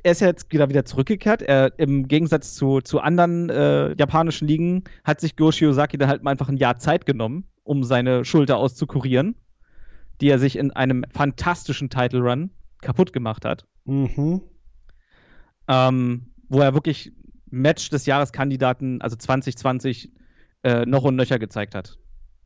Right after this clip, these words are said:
Speaker 1: Und zu Recht irgendwo bei uns ja auch zumindestens, äh, ehrenhalber im, im, im Year in Review als Wrestler des Jahres mitgenannt wurde.
Speaker 2: Mhm.
Speaker 1: Und jetzt ist er wieder da. Er hat sein, sein Titelmatch gegen,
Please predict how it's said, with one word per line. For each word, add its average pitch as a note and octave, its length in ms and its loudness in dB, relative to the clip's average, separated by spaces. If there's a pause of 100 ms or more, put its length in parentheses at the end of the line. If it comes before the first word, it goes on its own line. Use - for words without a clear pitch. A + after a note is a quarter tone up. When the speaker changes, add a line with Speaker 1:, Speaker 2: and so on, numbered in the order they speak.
(120)
Speaker 1:
Und - 380 -10 (140)
zu - 120 -10
Recht D#3+ 460 0
irgendwo E3+ 460 4
bei C#3+ 160 2
uns D#3+ 200 0
ja C#3+ 120 0
auch - 240 -4 (340)
zumindestens, E3 640 -4
äh, - 400 -20 (400)
ehrenhalber D3+ 680 4
im, C#3 200 -8
im, B2+ 340 -4
im A#2+ 220 -6 (100)
Year C#3 200 4
in C#3 120 4
Review C#3+ 400 2 (460)
als C3+ 180 0
Wrestler C#3+ 220 2
des A#2+ 160 0
Jahres B2 260 0
mitgenannt G#2 460 -6
wurde. G#2 240 -6 (240)
Speaker 2:
Mhm. B2 380 -6 (840)
Speaker 1:
Und C#3+ 480 2
jetzt E3 220 0
ist F3+ 100 -2
er F3 80 4
wieder C#3 180 0
da. C3 300 0 (800)
Er C3 480 -2
hat D#3 260 -4
sein, C3 600 -2
sein B2+ 400 -2
Titelmatch G3 640 0
gegen, C#3+ 580 0